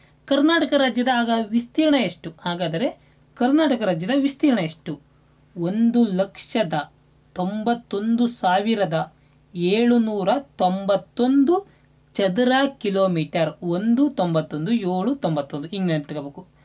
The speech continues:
ಒಂದು ತೊಂಬತ್ತೊಂದು ಏಳು ತೊಂಬತ್ತೊಂದು. ಇಷ್ಟು ಚದರ ಕಿಲೋಮೀಟರ್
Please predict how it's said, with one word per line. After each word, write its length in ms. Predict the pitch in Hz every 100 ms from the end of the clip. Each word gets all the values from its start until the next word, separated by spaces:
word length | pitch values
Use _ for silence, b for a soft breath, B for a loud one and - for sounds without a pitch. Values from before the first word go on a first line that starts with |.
| b b
ಒಂದು 220 | 160 160 185
ತೊಂಬತ್ತೊಂದು 440 | 185 180 220 262
ಏಳು 260 | 254 185 226
ತೊಂಬತ್ತೊಂದು. 540 | 165 147 143 143 139 - b b b b b b
ಇಷ್ಟು 380 | 233 233 _ 311 320
ಚದರ 340 | - 185 202 226 214 220
ಕಿಲೋಮೀಟರ್ 640 | 185 170 165 156 262